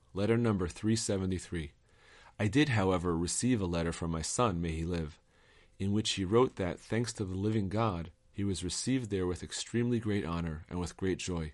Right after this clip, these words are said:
He spent two Shabbatot there, and at each Shabbat and weekday meal, he was made to eat at a different person's house. So great was their affection for him. He sang our songs for them, and they were very well received.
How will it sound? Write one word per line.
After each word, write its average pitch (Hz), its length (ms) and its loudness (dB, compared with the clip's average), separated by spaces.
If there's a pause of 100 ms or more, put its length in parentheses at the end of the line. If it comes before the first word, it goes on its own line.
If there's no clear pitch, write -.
(800)
He - 80 -10
spent - 380 2
two 139 100 2
Shabbatot 113 640 2
there, 82 260 -2 (640)
and 98 100 2
at 98 160 2
each 135 220 2
Shabbat 107 340 4
and 98 160 4
weekday 110 360 4
meal, 82 320 0 (120)
he 98 140 -4
was 95 200 2
made 113 260 4
to 110 100 -2
eat 107 200 4
at 92 60 2
a 92 60 2
different 110 340 -2
person's 101 420 -4
house. 110 460 -2 (120)
So 135 280 2
great 101 380 2
was 82 120 -4
their 82 140 -2
affection 87 500 -4
for 73 240 -8
him. 67 180 -10 (560)
He 101 120 -6
sang 113 340 4
our 98 180 4
songs 104 400 0
for 90 160 -4
them, 92 320 -2
and 87 100 -4
they 85 80 0
were 80 120 -2
very 95 300 2
well 90 220 0
received. 85 560 -4